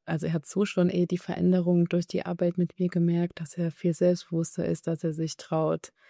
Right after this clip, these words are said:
viel mehr Dinge zutraut, sich auf Jobs bewirbt, wo er sich vorher niemals drauf beworben hätte. Er wird im Außen ganz anders wahrgenommen, er ist magnetischer, er ist anziehender,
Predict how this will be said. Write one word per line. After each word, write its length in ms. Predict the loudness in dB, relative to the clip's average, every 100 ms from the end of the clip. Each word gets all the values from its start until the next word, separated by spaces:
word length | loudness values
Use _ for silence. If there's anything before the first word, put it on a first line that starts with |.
| _ _
viel 140 | 6 8
mehr 140 | 8
Dinge 320 | 8 4 4
zutraut, 640 | 0 -6 -6 -6 -6 -4 -4
sich 260 | -6 -4
auf 120 | -6 -4
Jobs 300 | -2 -2 -2
bewirbt, 480 | -4 0 0 0 -2
wo 80 | -2
er 100 | -2
sich 220 | -4 -4
vorher 500 | -4 -2 -2 -4 -8 _ _ _ _ 2
niemals 520 | 6 6 6 2 -2
drauf 280 | -4 -4 -4
beworben 520 | -8 -2 0 2 0
hätte. 640 | -2 -4 -2 -2 -2 -4 -6
Er 200 | -4 -2
wird 180 | 0 -2
im 120 | -2
Außen 440 | -2 -2 0 0 0
ganz 300 | 0 0 -2
anders 380 | -4 -4 -4
wahrgenommen, 720 | -6 -4 -4 -2 -2 0 0 -2
er 220 | -4 -4
ist 220 | -6 -2
magnetischer, 720 | -2 2 4 4 0 -4 -4
er 180 | -2 -2
ist 160 | -4 -6 -6
anziehender, 720 | -6 -4 -2 0 0 -2